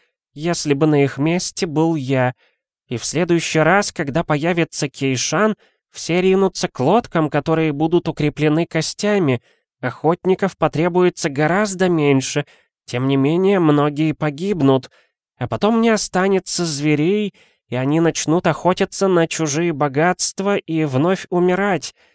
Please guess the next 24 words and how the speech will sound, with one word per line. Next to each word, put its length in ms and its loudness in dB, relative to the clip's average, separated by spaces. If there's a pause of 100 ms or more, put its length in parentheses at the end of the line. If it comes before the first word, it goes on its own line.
(200)
И 220 0
богоптица 840 -2
посмеется 840 0
над 260 0
нашим 460 0
безрассудством». 1160 -2 (1600)
«Значит, 440 -2
нам 220 4
не 120 6
нужно 340 4
тревожиться 640 2
из-за 240 -2
четырех 440 4
лодок, 380 4
которые 420 2
преследуют 640 2
зверя?» 380 0 (500)
спросил 540 -4
Джоран. 440 -2 (1080)
«Каждый 600 0
булавочный 920 2
укол 600 0
ослабляет 880 0
зверя», 480 0